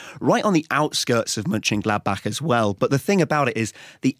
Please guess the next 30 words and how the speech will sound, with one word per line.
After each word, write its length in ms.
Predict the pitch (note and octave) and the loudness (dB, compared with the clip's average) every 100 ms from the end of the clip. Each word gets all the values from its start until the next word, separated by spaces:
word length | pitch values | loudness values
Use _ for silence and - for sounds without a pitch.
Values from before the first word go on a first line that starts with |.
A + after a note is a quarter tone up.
| D#3+ | -2
atmosphere 640 | F3+ D3+ C3+ - - A2+ | -2 2 0 0 0 0
that 140 | G#2+ | 0
they 160 | A#2 A2 | 0 -2
drum 240 | A2 A#2+ | 0 2
up 200 | A#2+ A#2+ | 0 0
in 180 | A2+ G2+ | -4 -2
there 260 | G2 G2+ G2+ | 0 0 0
is 100 | G#2 | -2
incredible. 600 | G#2+ - B2+ A2 G2+ G#2 | -2 0 -2 0 -2 -4
It's 140 | - | -2
one 240 | A#2+ C3 C#3+ | 2 4 4
of 140 | A#2+ | 2
the 80 | A2+ | -4
best, 460 | G2+ C3 A2+ - | -2 -2 -2 -4
you 120 | A#2 G#2+ | -2 0
would 140 | G#2+ | 0
say, 300 | - A2 G#2 - - | 0 0 0 -4 -4
not 160 | F#3+ G3 | 0 2
just 180 | C#3 - | 2 2
in 140 | A#2 | 2
Germany, 340 | - A#2 A2 G#2 | 4 2 2 0
but 200 | C3 - | -2 -2
probably 420 | C#3 B2 A2+ A2+ | 0 2 2 0
in 200 | A2+ A2 | 2 2
Europe 360 | G#2+ A#2+ G#2 | 4 2 2
that 140 | - A2 | -2 -4
you 80 | G#2 | -2
could 180 | G#2 | -4
go 220 | F2 A2 G#2+ | 0 0 0
to. 280 | - G2 | -2 -4